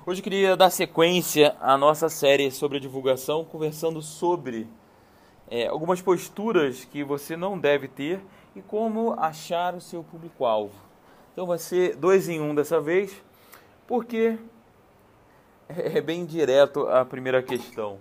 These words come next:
Bom, você terminou seu livro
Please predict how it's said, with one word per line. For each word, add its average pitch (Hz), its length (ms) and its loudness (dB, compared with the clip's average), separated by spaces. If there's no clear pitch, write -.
Bom, 143 300 2
você 170 560 0
terminou 151 400 -6
seu 170 200 -2
livro 151 500 -2